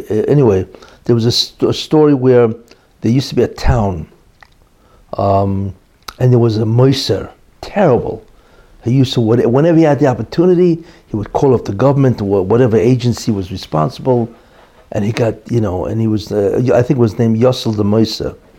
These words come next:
He even called him Moiser, you know, you know, and so, you know. Uh, so the Koznitz, I think it was the Koznitz Maggid, he used to travel, he was an itinerant Maggid,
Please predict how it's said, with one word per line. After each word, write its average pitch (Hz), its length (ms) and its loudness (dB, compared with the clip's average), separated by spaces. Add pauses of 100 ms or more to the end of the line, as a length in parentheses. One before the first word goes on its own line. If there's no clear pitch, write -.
(160)
He - 60 -2
even 120 120 2
called 123 300 0
him 104 100 0
Moiser, 95 440 -4 (680)
you 113 60 -2
know, 113 240 0
you 110 140 -4
know, 104 140 -2
and 101 120 -6
so, 110 160 -2
you 101 140 -2
know. 127 260 0 (640)
Uh, 117 360 0 (200)
so 120 240 -2
the 113 140 0
Koznitz, 147 720 0
I 120 100 0
think 147 140 0
it - 20 4
was 117 120 2
the 101 40 -6
Koznitz 113 560 -2
Maggid, 98 480 -2 (560)
he 123 140 -4
used 120 280 0
to - 80 -14
travel, 120 300 2
he 127 60 6
was 120 120 4
an 123 60 2
itinerant 117 640 2
Maggid, 95 480 -2